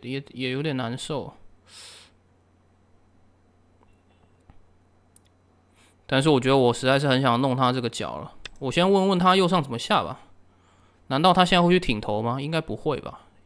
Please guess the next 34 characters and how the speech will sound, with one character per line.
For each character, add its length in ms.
右 200
上 240
他 120
还 120
是 100
要 140
处 220
理 120
一 60
下， 260
可 100
能 80
就 100
靠 260
吗？ 240
也 160
是 140
有 100
可 160
能。 160
靠 180
完 180
长 240
出 220
还 80
是 60
怎 100
么 80
下？ 280
先 200
问 200
问 80
他 180
嘛。 200